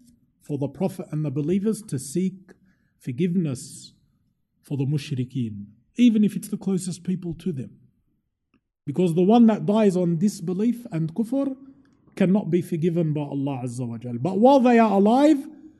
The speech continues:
we make the effort out of love for them to try to win them over to the beautiful deen of Allah Azza wa Jal. We make the effort and we make dua, especially if it's family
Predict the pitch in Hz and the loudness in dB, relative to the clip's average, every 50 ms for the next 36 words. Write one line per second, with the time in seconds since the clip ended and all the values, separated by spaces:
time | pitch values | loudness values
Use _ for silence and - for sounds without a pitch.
0 | _ _ _ _ _ - 139 160 170 165 170 185 190 185 190 143 156 165 - 165 | _ _ _ _ _ -2 2 2 4 4 4 4 2 2 2 0 -2 -2 -2 -2
1 | 185 180 - - 156 147 - 151 - _ _ _ _ _ _ _ _ _ _ _ | -4 -4 -4 -6 -8 -8 -10 -14 -20 _ _ _ _ _ _ _ _ _ _ _
2 | _ _ _ _ _ _ _ _ _ _ _ - 151 151 160 165 160 143 143 175 | _ _ _ _ _ _ _ _ _ _ _ -6 -4 -2 -2 0 -2 0 2 4
3 | 208 233 - 233 - - 196 180 160 170 175 190 208 214 208 - - 160 - - | 4 4 4 2 0 -2 0 0 2 2 2 2 2 0 0 -2 -4 -6 -4 -4
4 | 175 170 175 170 175 - 165 147 151 175 180 185 180 185 185 175 156 143 156 165 | -2 0 0 0 -2 -2 -2 0 2 2 2 2 2 0 0 -2 -2 -2 -2 -2
5 | 156 165 170 165 165 160 165 - 151 131 139 127 127 143 160 160 165 151 165 165 | -2 -2 -2 -2 -2 -4 -6 -6 -6 -6 -4 -4 -2 0 0 0 0 -2 -4 -8
6 | 151 131 127 151 160 156 156 143 135 131 139 135 135 135 139 135 120 123 127 117 | -8 -4 -2 -2 -2 -2 -4 -6 -8 -8 -8 -6 -6 -6 -6 -8 -8 -10 -10 -10
7 | 120 127 123 117 117 110 117 110 107 110 - _ _ _ _ _ _ _ _ _ | -10 -10 -10 -10 -10 -12 -14 -16 -18 -20 -20 _ _ _ _ _ _ _ _ _
8 | _ - 139 151 170 175 170 180 185 175 175 151 170 165 180 214 208 - 262 269 | _ -6 0 0 2 2 2 2 2 0 0 -2 -4 -2 -2 -4 -2 0 -2 -2
9 | 277 269 - - - - _ _ _ _ - 185 185 202 220 233 254 240 190 185 | -2 -4 -10 -20 -20 -20 _ _ _ _ -4 0 4 6 6 6 6 4 4 2
10 | 247 240 254 277 262 254 - - - - - _ _ _ _ _ - 180 165 - | 2 2 2 0 -2 -2 -6 -14 -20 -20 -20 _ _ _ _ _ -6 -6 -6 -2
11 | - 247 220 - - 208 208 185 180 - 190 175 - - - 175 175 180 175 175 | 2 2 2 2 2 -2 -2 -2 -2 -2 -4 -4 -4 -2 -2 0 2 4 4 4
12 | 175 175 175 180 190 - | 4 4 2 2 0 -4